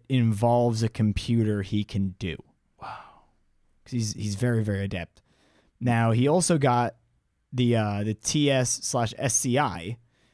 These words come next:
Speaker 1: which is top secret with a sensitive compartmented information qualifier. So basically,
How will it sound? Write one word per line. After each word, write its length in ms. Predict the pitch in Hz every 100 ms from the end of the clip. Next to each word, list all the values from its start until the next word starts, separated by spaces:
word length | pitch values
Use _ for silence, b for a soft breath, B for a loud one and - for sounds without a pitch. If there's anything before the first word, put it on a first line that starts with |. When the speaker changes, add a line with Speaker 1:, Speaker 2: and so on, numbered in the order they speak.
| _
Speaker 1:
which 180 | 135 117
is 140 | 107
top 280 | - 143 131
secret 580 | - 165 165 113 110 - _ _ _ _ -
with 420 | 120 120 113 -
a 60 | 117
sensitive 640 | - - 160 160 143 135
compartmented 880 | - 117 - 151 127 131 127 120 117 -
information 720 | 135 120 110 135 202 - 104
qualifier. 560 | - 95 - 98 - -
So 120 | -
basically, 420 | 131 143 127 117